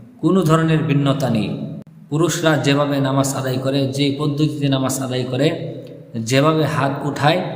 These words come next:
যেভাবে রুকু করে, সেজদা করে, ঠিক সেইভাবে নারীরাও নামাজ আদায় করে। অথচ রাসূল সাল্লাল্লাহু আলাইহি ওয়াসাল্লামের হাদিস দ্বারা প্রমাণ হয় যে নারী এবং পুরুষের নামাজের মধ্যে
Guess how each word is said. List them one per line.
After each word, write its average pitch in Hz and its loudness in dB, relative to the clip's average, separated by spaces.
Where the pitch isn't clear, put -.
যেভাবে 147 2
রুকু 147 0
করে, 160 2
সেজদা 139 0
করে, 151 0
ঠিক 160 2
সেইভাবে 160 2
নারীরাও 151 0
নামাজ 139 0
আদায় 117 -2
করে। 110 -4
অথচ 151 0
রাসূল 147 0
সাল্লাল্লাহু 143 0
আলাইহি 135 2
ওয়াসাল্লামের 131 -2
হাদিস 143 -2
দ্বারা 131 0
প্রমাণ 131 -2
হয় 147 2
যে 117 -2
নারী 120 2
এবং 165 0
পুরুষের 165 0
নামাজের 139 0
মধ্যে 131 -2